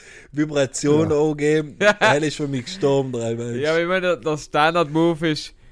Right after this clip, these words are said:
Speaker 3: bevor ich schau, was es überhaupt für eine Gruppe ist, in der ich gerade eingeladen worden bin, stumm geschalten.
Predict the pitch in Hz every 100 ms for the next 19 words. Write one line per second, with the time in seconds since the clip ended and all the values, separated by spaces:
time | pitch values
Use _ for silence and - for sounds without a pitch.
0 | - - 131 165 202 226 - 156 156 175
1 | 165 - 110 170 202 175 175 160 151 147
2 | 160 - 135 120 139 170 139 - 151 -
3 | - 117 113 123 117 123 104 113 123 123
4 | 127 123 123 135 131 - 135 117 - _
5 | - - - 135 123 - 107 110 - 110